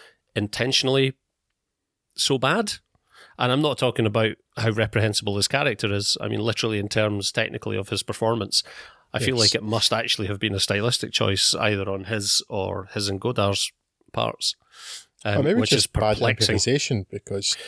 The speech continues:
Speaker 2: for a lot of that film, Godard was feeding him lines or
Speaker 1: Yeah.
Speaker 2: actors' lines just before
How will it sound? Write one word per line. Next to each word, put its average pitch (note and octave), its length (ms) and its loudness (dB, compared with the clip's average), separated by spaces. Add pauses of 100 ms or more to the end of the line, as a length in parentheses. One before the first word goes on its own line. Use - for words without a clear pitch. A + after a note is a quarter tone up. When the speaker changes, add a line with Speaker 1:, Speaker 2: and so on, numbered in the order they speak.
(160)
Speaker 2:
for - 160 -6
a A2 40 2
lot B2+ 160 2
of B2+ 80 -10
that A2+ 160 0
film, G#2+ 240 -2
Godard G#2+ 460 -2
was G#2 180 -2
feeding A2+ 340 0
him F#2+ 120 -2
lines G#2+ 520 0
or G#2+ 100 0
Speaker 1:
Yeah. G2 120 2
Speaker 2:
actors' A2+ 320 -2
lines G#2+ 240 -2
just - 260 0
before G#2+ 520 -4